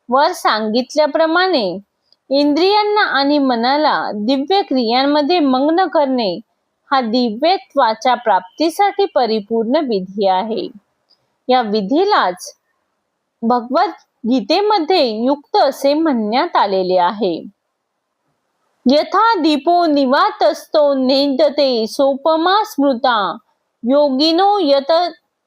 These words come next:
चित्तस्य युज्यतो योगमात्मना." वायूंचे संचलन नसलेल्या ठिकाणी ज्याप्रमाणे दीप संतपणे ते-, तेवत राहतो, त्याप्रमाणे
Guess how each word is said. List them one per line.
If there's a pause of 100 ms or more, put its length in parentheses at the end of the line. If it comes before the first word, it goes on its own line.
(320)
चित्तस्य (220)
युज्यतो
योगमात्मना." (880)
वायूंचे
संचलन
नसलेल्या
ठिकाणी (680)
ज्याप्रमाणे
दीप
संतपणे
ते-,
तेवत
राहतो, (800)
त्याप्रमाणे